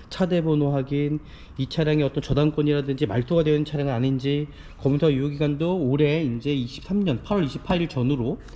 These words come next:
한 달 전후로 검사를 좀 받으시면 될 차량을 일단 보여주시고요. 그리고 가장 중요한 부분이 있죠. 바로 뭐냐면 성능 기록부입니다. 이 성능 기록부를 확인하실 때도 <clears throat> 어떤 외판의 사고 유무도 중요하지만은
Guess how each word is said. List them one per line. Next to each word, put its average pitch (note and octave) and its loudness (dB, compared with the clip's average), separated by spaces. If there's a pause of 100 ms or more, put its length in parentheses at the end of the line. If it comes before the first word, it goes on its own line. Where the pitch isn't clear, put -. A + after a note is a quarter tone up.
(120)
한 A#3 0
달 A#3+ 2
전후로 B2+ -2 (520)
검사를 D3 0
좀 D3 -6
받으시면 D3 0
될 C3 0
차량을 F#3 2
일단 D#3+ 0
보여주시고요. D3 0 (420)
그리고 F3 0
가장 F3+ 4
중요한 G#3+ 2
부분이 F#3+ 0
있죠. E3 -2
바로 C#3 -2
뭐냐면 F3 0 (400)
성능 D#4 6
기록부입니다. B2 -2
이 G#2+ -4
성능 G3+ 0
기록부를 F3+ 0
확인하실 F3 2
때도 D3+ 2 (100)
<clears throat> - -2
어떤 D#3 4
외판의 A3+ 6
사고 B3 2
유무도 F3+ 2
중요하지만은 D#3 0